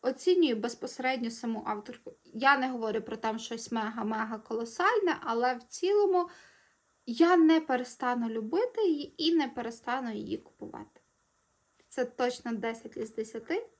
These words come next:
і це точно моя велика рекомендація до прочитання.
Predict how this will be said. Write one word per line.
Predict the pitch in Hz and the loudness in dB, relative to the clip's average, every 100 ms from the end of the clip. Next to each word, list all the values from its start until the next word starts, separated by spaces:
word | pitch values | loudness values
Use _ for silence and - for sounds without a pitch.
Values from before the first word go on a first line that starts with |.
| - | -20
і | 233 | -14
це | 220 | -14
точно | 208 - 285 - 233 | -10 -6 -6 -6 -8
моя | 226 233 233 _ | -6 -6 -8 _
велика | 226 233 226 220 220 | -10 -6 -6 -8 -10
рекомендація | 214 - 226 233 277 - 214 | -10 -10 -8 -8 -10 -12 -12
до | 247 | -12
прочитання. | - - - - - - | -12 -16 -18 -16 -14 -14